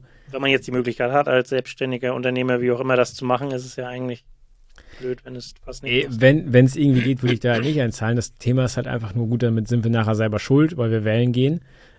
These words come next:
Speaker 2: ähm, dass, dass die Politik jetzt so ist, wie sie ja ist, dass die
Speaker 1: Mhm.
Speaker 2: sich jetzt so streiten, ne? Also die eine Partei, ähm, also dann hat Lindner jetzt die Rentenpaket vorgeschlagen, soll nächste Woche verabschiedet werden,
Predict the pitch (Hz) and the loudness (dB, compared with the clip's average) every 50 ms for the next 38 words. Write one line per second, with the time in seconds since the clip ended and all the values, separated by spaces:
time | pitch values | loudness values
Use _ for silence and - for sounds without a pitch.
0 | _ _ - 110 107 107 107 107 - _ _ _ _ _ _ _ _ _ - 107 | _ _ -4 -2 0 0 0 -2 -4 _ _ _ _ _ _ _ _ _ -6 0
1 | 104 110 107 - - - - - _ _ _ _ - - _ _ _ _ _ - | 2 2 0 0 -2 -10 -14 -16 _ _ _ _ -20 -20 _ _ _ _ _ -20
2 | - _ _ _ - - - _ _ _ _ _ - - - _ _ - - - | -20 _ _ _ -20 -20 -20 _ _ _ _ _ -20 -20 -20 _ _ -20 -20 -20
3 | _ _ _ _ _ _ _ _ _ _ _ _ _ _ _ _ _ _ _ - | _ _ _ _ _ _ _ _ _ _ _ _ _ _ _ _ _ _ _ 2
4 | - 120 107 - - - - - - 113 104 - 135 131 120 131 143 139 151 135 | 2 2 2 2 -6 -14 -14 -10 -8 -6 -2 2 2 2 4 4 2 2 2 0
5 | 101 110 131 131 123 104 98 113 110 101 104 101 98 - 123 110 - - - - | 0 2 2 2 2 2 0 -2 -2 0 0 -2 0 0 -2 -4 -4 -8 -14 -10
6 | - 104 98 - 120 110 107 113 - 107 110 - - 98 - - - 101 98 104 | -8 -6 -4 -2 -4 -2 -2 -4 -4 -4 -6 -6 -6 -10 -10 -6 -6 -6 -6 -6
7 | - 92 101 135 156 139 123 123 120 135 127 143 143 - - 131 127 - - 135 | -8 -6 -4 -2 -2 0 0 2 2 2 2 2 2 0 0 -2 -2 0 0 2
8 | 139 143 139 147 - 135 123 123 120 120 117 127 - 117 107 110 98 113 113 117 | 2 4 2 2 0 0 -2 0 0 0 -2 -2 -4 -4 -6 -4 -2 0 0 0
9 | 117 104 117 139 160 151 139 127 127 117 - - 120 117 117 110 107 131 - 151 | 0 2 2 0 2 2 2 2 2 2 0 -2 -2 -2 -2 0 -2 -2 -4 -2
10 | - 131 123 135 131 131 - 131 127 127 120 - - 123 120 123 123 127 135 - | -4 -4 -2 -2 -2 -2 0 -2 0 0 0 -2 -2 0 0 0 0 -2 -6 -8
11 | - - - - _ _ - - 113 113 117 123 117 - 120 120 113 110 - - | -14 -20 -20 -20 _ _ -8 -2 0 2 2 2 2 2 0 0 0 0 -2 -4
12 | 127 - - - - - 135 131 120 113 123 123 120 123 123 127 | -6 -6 -6 -6 -4 -2 -2 0 0 2 2 2 2 0 -2 -4